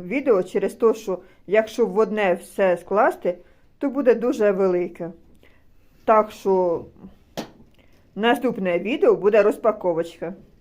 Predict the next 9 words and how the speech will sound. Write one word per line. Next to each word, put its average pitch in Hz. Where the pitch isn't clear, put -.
Оце 214
називається 202
вже 190
й 202
напрацювалися. 175
Зараз 190
шість 208
годин. 190
Я 208